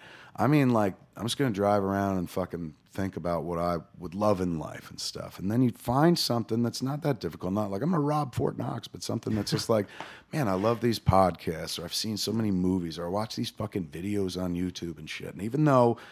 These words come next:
it's not in my background or my world and nobody's ever encouraged me to do so, I think I wanna fucking give it a shot." You take one of those moments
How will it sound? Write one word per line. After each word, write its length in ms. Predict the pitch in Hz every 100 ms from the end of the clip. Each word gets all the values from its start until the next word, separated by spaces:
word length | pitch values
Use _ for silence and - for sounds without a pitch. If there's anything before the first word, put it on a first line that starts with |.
| - -
it's 200 | - 85
not 220 | 95 120
in 80 | 123
my 140 | 131 131
background 640 | 110 107 104 - 107 107
or 40 |
my 160 | 107 104
world 560 | 92 82 85 87 87 82
and 120 | 80
nobody's 320 | 85 95 104
ever 140 | 104 107
encouraged 420 | 95 107 101 90
me 80 | 95
to 60 |
do 180 | 85 95
so, 300 | - - - - - - _ _ _
I 60 | -
think 180 | 127
I 60 | 160
wanna 220 | 165 156 - _ _
fucking 320 | - 117 107
give 120 | 110 107
it 60 |
a 40 | 110
shot." 280 | - - -
You 80 |
take 320 | 104 - 190 -
one 140 | 160
of 40 |
those 200 | 143 127
moments 520 | 104 107 104 90 -